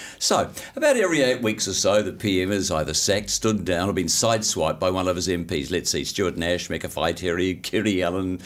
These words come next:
Antonetti this week, Michael Woods. And Brent Edwards, our man of politics. You just have to shake your head in disbelief, don't you?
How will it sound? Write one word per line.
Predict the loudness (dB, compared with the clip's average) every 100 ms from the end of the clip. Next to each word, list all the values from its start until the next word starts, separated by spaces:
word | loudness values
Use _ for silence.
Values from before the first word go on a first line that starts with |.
| -12 -16 -14 -10
Antonetti | -6 -2 0 0 0 -2
this | -2 0
week, | -2 -4 -12 -20 -20 -14
Michael | -10 -6 -6 -4 -6
Woods. | -6 -8 -4 -4 -6 -12 -14 -10 0
And | 0 4
Brent | 4 4 0
Edwards, | 0 -2 -6 -6 -6 -2
our | 2
man | 2 2 2
of | 0
politics. | 0 0 -2 -8 -8 -8 -12 _ _ -10
You | -6
just | -4 -4
have | -8
to | -8
shake | -6 -4 -4 -4
your | -4
head | -2
in | -4
disbelief, | -6 -8 -8 -8 -8
don't | -8 -8
you? | -12